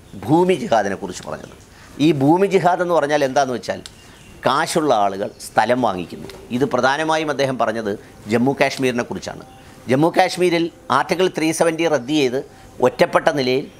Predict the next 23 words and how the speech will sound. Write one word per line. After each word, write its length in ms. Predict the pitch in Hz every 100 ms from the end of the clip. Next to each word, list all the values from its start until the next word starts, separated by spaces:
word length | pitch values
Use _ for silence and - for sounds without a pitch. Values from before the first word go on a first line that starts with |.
| - - - -
പരശതം 460 | 117 139 175 175 170 147
ആളുകൾ 260 | 143 113 95 - - - 95
വലിയ 200 | 123 180 180
പ്രയാസത്തിൽ 460 | 151 156 160 160 151
കഴിയുകയാണ്. 580 | 123 120 117 104 78 - - - 107
ഇന്ന് 140 | 127 131
കൊറോണ 260 | 120 135 160 165
വന്നപ്പോൾ 340 | 156 147 156 156 - - - -
പൊതുസമൂഹമാകെ 960 | 113 123 139 156 165 160 160 156 151 156 - 120
വിഷമിക്കുന്നില്ലേ? 640 | 120 156 151 139 101 87 - - - - 113
ബന്ധപ്പെടാൻ 400 | 120 156 143 131
കഴിയുന്നില്ല, 440 | 123 117 110 98 98 95 - - -
ഭക്ഷ്യക്ഷാമം 560 | 139 - 170 151 147 139
വരുമോ 220 | 127 123 123
എന്ന് 120 | 117
ഭയപ്പെടുന്നു, 500 | 95 107 127 107 101 98 101 - - - - -
ചലനാത്മകത 600 | 127 143 170 170 160 156 135
നഷ്ടപ്പെടുന്നു. 500 | 123 123 113 98 98 92 - - 98
ഇതൊക്കെ 260 | 113 - 143
മൂന്നാല് 340 | 120 127 143 143 131
മാസമായി 540 | 120 127 139 123 95 85
കാശ്മീരികൾക്ക് 640 | 104 104 127 117 113 104 113
നഷ്ടപ്പെട്ടിട്ട്. 520 | 101 104 95 85 78